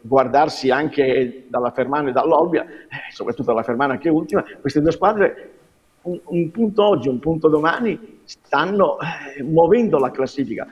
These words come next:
La spal ha fatto una, una s-, lunghissima serie di, di pareggi, però non vince, non vince, non vince. Ecco perché abbiamo chiamato in causa l'attacco, però ribadisco il concetto espresso in precedenza,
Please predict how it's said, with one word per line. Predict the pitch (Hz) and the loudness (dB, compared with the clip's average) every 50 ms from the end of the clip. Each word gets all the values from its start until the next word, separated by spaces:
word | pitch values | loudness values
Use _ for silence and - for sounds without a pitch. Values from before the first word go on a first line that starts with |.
| - - - _ _ | -18 -20 -20 _ _
La | 160 170 | 0 0
spal | 185 - - 202 208 214 208 196 | 0 0 0 2 4 4 4 4
ha | 170 143 | 2 2
fatto | - 156 156 - 160 | 2 -2 -2 -2 -2
una, | 156 - - - - - _ _ - | -4 -4 -6 -10 -18 -20 _ _ -6
una | 139 147 147 | -2 -2 -2
s-, | 139 - - - | -2 -4 -8 -2
lunghissima | 160 170 190 185 165 165 214 185 - - 160 156 156 143 | 0 2 2 2 2 2 0 -2 -2 -2 -2 0 0 0
serie | - - 170 165 170 165 165 156 151 | 2 4 2 4 4 2 2 2 4
di, | 151 143 156 151 147 143 139 139 139 139 135 | 4 4 4 4 2 2 2 0 0 0 0
di | 127 143 139 | -2 -2 -4
pareggi, | - 135 135 143 170 196 208 185 139 117 113 127 139 135 131 131 127 120 - - - - - - _ _ | -2 0 0 4 4 4 4 4 2 -2 -2 0 2 2 4 2 2 2 0 -4 -10 -16 -20 -20 _ _
però | - 160 160 196 240 - - - | 2 4 4 4 2 -4 -6 -4
non | 151 165 165 151 | -2 0 0 0
vince, | 139 180 214 196 151 - - - - 143 | -2 -2 -2 -2 -4 -6 -8 -12 -10 -8
non | 156 160 151 | -6 -6 -4
vince, | 151 208 226 214 - 165 147 | -4 -6 -6 -4 -2 -2 -2
non | 143 143 | -2 -2
vince. | 143 147 131 - - - | -4 -4 -6 -6 -4 -4
Ecco | 160 160 - 160 | -4 -2 0 0
perché | 165 175 165 165 - 160 190 | 0 0 0 0 2 2 2
abbiamo | 196 165 123 135 147 139 | 2 0 0 -2 -4 -4
chiamato | - 135 127 131 131 143 | -4 -4 -4 -4 -2 -4
in | 131 | -2
causa | - 123 127 113 143 | 0 0 0 2 2
l'attacco, | 143 135 - 139 131 123 - - 101 | 0 0 0 0 0 -2 -2 -4 -8
però | - 117 127 135 | -2 2 2 2
ribadisco | 123 135 131 131 139 151 156 156 - 113 - - - - - - _ | 2 2 0 0 2 2 0 0 -2 -4 -4 -8 -14 -20 -20 -18 _
il | - 123 - | -14 -6 -2
concetto | - 147 143 - 180 170 - - | 0 0 2 2 2 2 2 0
espresso | - - - 156 165 - - 151 | 0 2 2 2 2 2 0 -4
in | 127 - | -4 -2
precedenza, | - 139 139 190 175 151 156 160 160 156 - - 185 180 170 | 0 0 0 2 2 2 2 2 0 0 -2 0 0 0 0